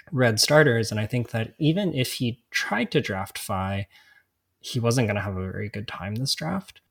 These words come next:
So I think he kinda wound up in the best seat he could have,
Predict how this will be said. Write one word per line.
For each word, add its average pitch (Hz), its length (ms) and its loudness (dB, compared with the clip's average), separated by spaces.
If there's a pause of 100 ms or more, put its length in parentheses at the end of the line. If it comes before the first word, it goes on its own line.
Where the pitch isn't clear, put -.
(140)
So - 140 2
I - 20 4
think 160 140 -2
he 240 120 0
kinda - 420 -2
wound 104 340 0
up 98 380 -2 (340)
in 139 460 4
the 117 100 0
best - 380 0
seat 117 200 -2
he - 380 -8
could 120 240 -2
have, 95 480 -6